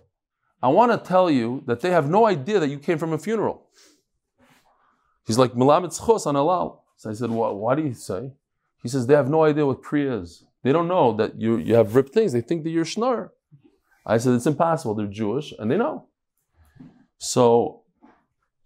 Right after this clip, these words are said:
I started, I said, "You know what? Let me ask some of these stewardess." So I started asking. I said, "Do you know what this is?" "No, no clue." "You don't know why people tear?" "No." I said, "But you see this every day." I said, "What is it?" Explain to her. Oh,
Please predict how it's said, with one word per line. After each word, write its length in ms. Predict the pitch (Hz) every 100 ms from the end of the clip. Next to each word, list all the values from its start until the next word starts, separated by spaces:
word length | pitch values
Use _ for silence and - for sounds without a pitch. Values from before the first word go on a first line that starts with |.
| _
I 80 | 120
started, 460 | 123 160 156 143 131
I 160 | 123
said, 260 | 135 170 165
"You 80 | 170
know 140 | 190
what? 240 | 214 -
Let 100 | 147
me 100 | 180
ask 360 | 190 170 - -
some 160 | - 147
of 80 |
these 140 | 139 131
stewardess." 600 | 165 170 127 - - _
So 160 | - 120
I 60 | 117
started 280 | 156 156
asking. 460 | 156 151 - 117 107 -
I 60 |
said, 280 | 113 123 110
"Do 60 | 110
you 80 | 185
know 80 | 220
what 140 | 202
this 160 | 160 185
is?" 400 | 311 226 - _ _ _ _ _ _ _ _ _ _ _ -
"No, 200 | 92 -
no 200 | 92 95
clue." 280 | - 98 - _ _ _ _ _ -
"You 80 |
don't 140 | 147 208
know 100 | 208
why 160 | 185
people 300 | 175 185 170
tear?" 360 | - 170 202 208
"No." 340 | 101 104 - _ _ _ _
I 60 | 98
said, 200 | 110 104
"But 120 | 107
you 80 | 127
see 180 | - 214
this 180 | 196
every 220 | 175 170 190
day." 220 | 269 -
I 440 | 104 _ _ _ _
said, 80 | -
"What 220 | 113 202
is 100 | 156
it?" 160 | - - _ _ _
Explain 320 | - - 160
to 140 | 135 113
her. 80 | -
Oh, 220 | 117 -